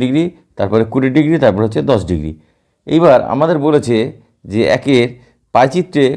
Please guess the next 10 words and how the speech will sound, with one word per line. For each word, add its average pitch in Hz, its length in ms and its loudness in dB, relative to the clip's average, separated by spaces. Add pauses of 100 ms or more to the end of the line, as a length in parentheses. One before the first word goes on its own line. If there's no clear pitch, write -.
(100)
খবরের 180 520 2
দর্শকের 160 380 0
বৃত্তকলাটি 135 540 0 (600)
সম্পূর্ণ 151 520 0 (140)
বৃত্তাকার 160 920 0
ক্ষেত্রের 131 480 -2 (400)
কত 117 240 -2
অংশ 123 260 -2 (180)
লিখি। 95 280 -2 (1400)
দেখো, 131 320 2